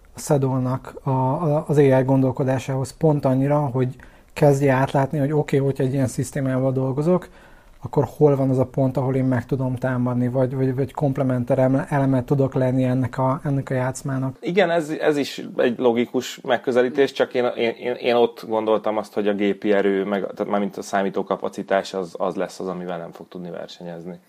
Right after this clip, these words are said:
Speaker 1: Azzal, azzal nyilván nem. Egyébként ezért is bólogattam rád, amikor mondtad, hogy, hogy szándékos, szándékos a hiba, mert hogy ilyen, ö, ilyen élő helyzetben tesztelni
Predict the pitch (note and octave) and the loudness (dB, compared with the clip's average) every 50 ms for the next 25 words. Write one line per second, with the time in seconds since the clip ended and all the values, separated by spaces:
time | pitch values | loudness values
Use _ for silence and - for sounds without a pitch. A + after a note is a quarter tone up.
0 | - - C#3+ C3 B2 B2 C3+ B2+ B2+ C#3 D#3 - - C3 A#2 A#2 C3 B2 B2 B2+ | -12 -8 -6 -4 -4 -2 -2 -4 -4 -6 -8 -8 -6 -6 -4 -4 -2 -2 -2 -2
1 | B2+ B2 A#2 A#2+ A#2 A#2 A#2 A#2+ A#2+ A#2+ C3+ D#3 D#3 D#3+ D3+ D3 D3+ C#3+ - - | -2 -2 -2 -2 -2 -2 -2 0 0 0 0 2 2 4 4 2 0 -2 -2 -2
2 | D3+ C#3+ - D#3+ D#3 C#3+ D3 C#3+ C3+ B2+ A#2+ B2 B2+ B2+ C3 B2+ B2+ B2+ B2 A2+ | -4 -2 2 2 2 4 4 2 2 2 0 -2 -2 0 0 2 2 0 0 -2
3 | - - C3 B2+ B2 B2 B2 B2 A#2+ B2 B2+ B2 - - C3 B2+ B2+ B2+ B2 B2 | -2 -2 -2 0 2 0 0 0 0 -2 -2 -2 -2 -2 0 0 2 0 0 0
4 | A#2+ C3+ B2+ A#2+ - C#3 C3 B2+ B2 A#2+ B2+ A#2+ - - C#3+ C3 C3 C3 C3 B2+ | 0 0 -2 -2 0 0 0 0 2 0 -2 -2 -2 -2 0 2 2 2 2 2
5 | B2 C3+ C3 B2+ - - - - - - - - _ - - D3+ C#3+ C#3+ C#3+ C#3 | 2 0 -2 -2 -4 -8 -14 -20 -20 -20 -20 -20 _ -4 0 2 4 4 2 2
6 | - D3+ - D#3+ D3+ C#3+ C#3 D#3 D#3 D3 C#3 C#3+ C#3+ C#3+ C#3+ D3+ D3+ C#3+ D3 C#3 | 0 0 0 2 2 2 2 2 0 0 0 0 0 0 0 0 0 2 2 2
7 | C3+ C3+ C#3 C#3 C3+ C3 C3 C3 C3+ - - - - - - - - - - D#3+ | 2 2 2 2 2 2 2 0 -2 -4 -10 -18 -20 -20 -20 -20 -14 -2 2 4
8 | D#3+ D#3+ D3+ C#3 C#3 C#3 C#3 C3+ C#3 C#3 C3+ C3+ C#3+ C3+ C3+ B2+ C#3+ C3 B2 C3 | 6 6 6 6 6 4 4 6 6 4 4 4 2 2 2 2 0 0 2 2
9 | C3 B2 A#2+ - C3 A#2+ - - - C3+ C3 B2+ C3 C3+ C#3 D#3 D3+ | 0 0 2 2 2 2 0 0 0 2 2 4 4 2 2 2 0